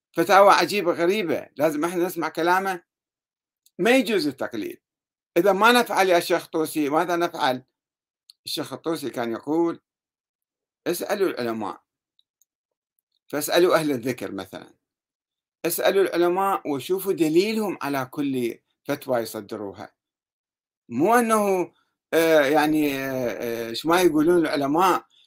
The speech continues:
كلامهم مثل القرآن منزل، يجب أن نسمع هذا الكلام. لا، إذا شفنا فت-، فتوى مخالفة للقرآن الكريم، لصريح القرآن، أو للعقل، أو للعلم،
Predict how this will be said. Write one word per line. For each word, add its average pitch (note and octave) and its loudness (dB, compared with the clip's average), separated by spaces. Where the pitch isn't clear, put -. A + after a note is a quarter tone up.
كلامهم D#3+ 6
مثل D3+ 0
القرآن D3+ 2
منزل، C#3+ 2
يجب C3+ -4
أن C#3 0
نسمع C3 -2
هذا A#2+ -2
الكلام. A2+ -4
لا، G3 2
إذا E3 0
شفنا G#3+ -6
فت-، F3+ -4
فتوى G3+ 2
مخالفة F#3+ 0
للقرآن F3+ -2
الكريم، D#3+ 0
لصريح D#3+ -2
القرآن، D#3 0
أو F3+ 4
للعقل، F3+ 0
أو D#3 2
للعلم، F#3 0